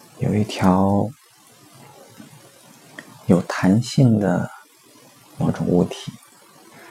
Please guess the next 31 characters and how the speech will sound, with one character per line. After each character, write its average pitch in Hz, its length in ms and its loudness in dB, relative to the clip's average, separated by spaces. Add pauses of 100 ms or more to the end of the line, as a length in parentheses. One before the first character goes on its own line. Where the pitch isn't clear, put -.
(460)
当 98 140 -8
我 87 40 -2
们 85 160 0
靠 - 240 0
近 107 240 2
的 95 120 2
时 95 200 -2
候 92 400 0 (680)
会 110 200 0
越 107 120 6
来 101 140 0
越 110 160 2
慢， 117 320 2 (1300)
然 - 140 -6
后 92 300 -4 (460)
就 107 140 0
好 - 180 -4
像 95 460 0
中 104 160 2
间 101 160 4
有 90 140 2
一 90 80 -6
根 104 420 0
长 - 320 -4
长 90 220 -4
的 92 120 0
弹 - 280 -6
簧， 104 420 -8 (1900)
看 - 180 -2
不 110 80 2
见 - 280 -2